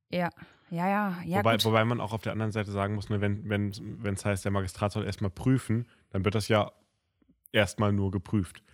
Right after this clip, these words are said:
Speaker 2: Da
Speaker 1: Die,
Speaker 2: ist ja
Speaker 1: ja, aber die, die Koalition hat schon auch gesagt, wenn das
Speaker 2: Natürlich.
Speaker 1: positiv ausfällt, dann möchten wir gerne versuchen, die Bauaufsicht auch wieder nach Alsfeld zu holen.
Speaker 2: Gen-, natürlich, aber das meine ich ja, wenn's positiv ausfällt. Also jetzt wird die Sache theoretisch erstmal geprüft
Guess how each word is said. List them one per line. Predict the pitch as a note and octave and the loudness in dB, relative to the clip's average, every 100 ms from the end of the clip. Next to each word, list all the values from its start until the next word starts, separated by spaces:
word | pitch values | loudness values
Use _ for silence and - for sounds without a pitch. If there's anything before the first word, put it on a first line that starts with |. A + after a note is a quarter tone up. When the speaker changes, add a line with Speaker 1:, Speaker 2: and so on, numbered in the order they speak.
| - | 0
Speaker 2:
Da | G2+ | 2
Speaker 1:
Die, | |
Speaker 2:
ist | - - | 2 4
ja | A2 | 4
Speaker 1:
ja, | F3+ F3+ E3+ | 6 8 8
aber | E3+ | 8
die, | D#3+ D3+ | 4 -2
die | - | -4
Koalition | - F3 D#3+ D#3+ - F3 A3 B3+ G#3 | 0 2 2 -2 2 4 4 4 2
hat | G3 - | 0 2
schon | - G3 B3 A#3 | 2 6 4 6
auch | F#3+ F#3 | 4 4
gesagt, | - E3+ F3 F#3+ - | 0 2 4 4 2
wenn | G#3+ F#3+ G3+ | 2 4 4
das | F#3 | 4
Speaker 2:
Natürlich. | - | 2
Speaker 1:
positiv | G3+ G#3+ - F#3+ | 0 0 -4 -4
ausfällt, | - E3 - A#3 A#3 | 2 2 4 2 4
dann | F#3+ F3+ E3 | 2 2 0
möchten | E3 D#3+ G3+ | 0 0 -2
wir | F#3 | 0
gerne | E3+ F3+ | 0 0
versuchen, | F3+ F3 E3+ | -2 -4 -4
die | F#3 | -4
Bauaufsicht | E3+ D#3 E3 - F#3+ - | 0 2 2 -2 -6 -4
auch | E3+ | -4
wieder | F3+ F3 | -4 -4
nach | F3 | 0
Alsfeld | - F3 G3 | 0 0 -2
zu | - G3+ | -4 -2
holen. | E3 C3+ | -2 -2
Speaker 2:
Gen-, | D3+ A2+ A#2 | -2 -2 -2
natürlich, | A2 B2+ A2+ | 0 2 2
aber | G#2+ | 0
das | G#2+ | 0
meine | A2 A2 | 0 2
ich | |
ja, | G#2 | 2
wenn's | G2+ A2 - | 2 2 2
positiv | A#2 G#2 G2 | -2 -2 -6
ausfällt. | G#2+ G#2 - G2 | -2 -2 0 -2
Also | F#2+ | -2
jetzt | F#2+ | -2
wird | G#2+ | -2
die | G2+ | 0
Sache | G#2 | -2
theoretisch | F#2+ G#2 G2+ A2+ | -2 -6 -6 -8
erstmal | A2 F#2+ | -10 -8
geprüft | F#2 - C3 C3+ | -10 -2 0 0